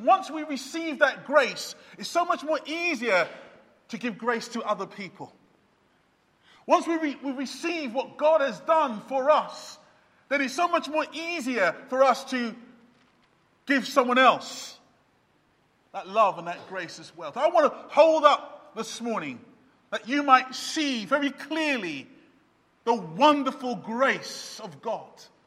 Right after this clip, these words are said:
Last week we have been looking at King Hezekiah. And, um,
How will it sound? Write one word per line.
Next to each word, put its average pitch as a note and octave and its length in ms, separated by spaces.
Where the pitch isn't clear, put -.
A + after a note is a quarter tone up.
Last A#3+ 300
week C4+ 240
we A#3+ 60
have A#3 160
been A3 120
looking B3+ 240
at - 440
King C4+ 300
Hezekiah. A#3 640
And, G3+ 420
um, G3 240